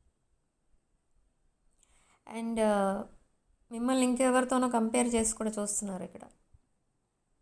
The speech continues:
Maybe some karmic attachments. ఓకే, and మీ, మీ పర్సన్ మిమ్మల్ని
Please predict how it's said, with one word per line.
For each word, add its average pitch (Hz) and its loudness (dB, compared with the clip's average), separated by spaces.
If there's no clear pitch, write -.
Maybe 247 -4
some 226 -4
karmic 220 2
attachments. 214 -4
ఓకే, 220 -10
and 214 -4
మీ, 220 2
మీ 233 -2
పర్సన్ 240 2
మిమ్మల్ని 226 4